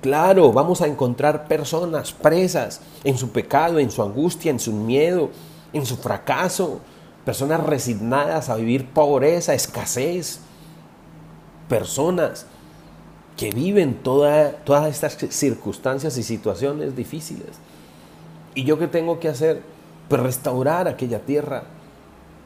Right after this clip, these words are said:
Yo tengo entonces que comunicar, "Salid a los que están ahí en la oscuridad, salid". Yo no puedo quedarme callado y yo me convierto en eso, en promotor,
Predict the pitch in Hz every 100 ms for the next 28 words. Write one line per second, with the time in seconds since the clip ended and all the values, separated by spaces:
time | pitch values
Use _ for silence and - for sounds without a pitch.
0 | - - - - - - - - - -
1 | 104 117 - 135 151 139 143 135 143 -
2 | 156 - - 170 160 151 120 110 - 143
3 | 165 160 - - - - - 127 131 175
4 | 202 196 - - - - 156 151 - 139
5 | - 156 175 180 170 127 - 127 113 127
6 | 160 175 - - - - - - - -
7 | - - - - 131 135 208 196 - -
8 | - - - - - - - - - -
9 | - - - - - - - 107 123 127
10 | 165 190 180 107 101 92 98 - 90 98
11 | 98 110 156 175 120 127 131 147 160 175
12 | - - - - - - - - - -
13 | - - - 139 135 131 - 123 110 101
14 | 139 170 160